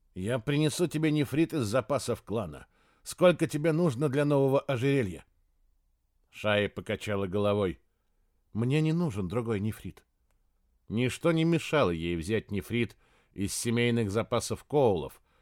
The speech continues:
чтобы заменить потерянный в дуэли. Но чуть не погибнув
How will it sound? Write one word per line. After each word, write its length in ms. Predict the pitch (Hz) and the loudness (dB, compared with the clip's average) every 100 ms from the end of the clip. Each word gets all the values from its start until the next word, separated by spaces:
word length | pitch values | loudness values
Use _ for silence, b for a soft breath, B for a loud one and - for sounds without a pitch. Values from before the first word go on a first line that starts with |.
| _ | _
чтобы 320 | - - 95 | -10 -6 -2
заменить 480 | 104 110 110 117 117 | -2 -2 -2 -2 -4
потерянный 680 | - 110 - 117 110 107 107 | -4 -4 0 0 0 0 -2
в 60 | 87 | -2
дуэли. 460 | 107 113 101 67 - _ _ _ _ _ _ _ | 0 2 0 -2 -14 _ _ _ _ _ _ _
Но 160 | 101 127 | -4 -4
чуть 320 | - 175 - | 0 -2 -2
не 80 | 156 | -2
погибнув 680 | 131 131 139 135 139 110 | 0 0 0 0 0 -2